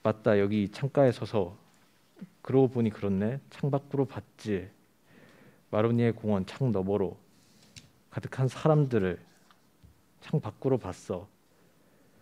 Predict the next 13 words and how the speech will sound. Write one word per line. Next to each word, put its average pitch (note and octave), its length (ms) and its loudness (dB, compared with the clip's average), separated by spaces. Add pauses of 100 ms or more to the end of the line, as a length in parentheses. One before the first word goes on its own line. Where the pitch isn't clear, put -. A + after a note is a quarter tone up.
(440)
거기 B2+ 180 -4
사람들이 D#3+ 520 4
가득한 A2 500 -4
걸. G2+ 300 -2 (1200)
하지만 D3+ 400 2
이유는 B2+ 400 2
기억이 A#2 320 0
나질 G#2 320 0
않아. F#2 400 -4 (1200)
왜 A2 120 -4
거기 A2+ 240 -6
사람들이 C3+ 480 0
있었는지, F#2+ 800 -6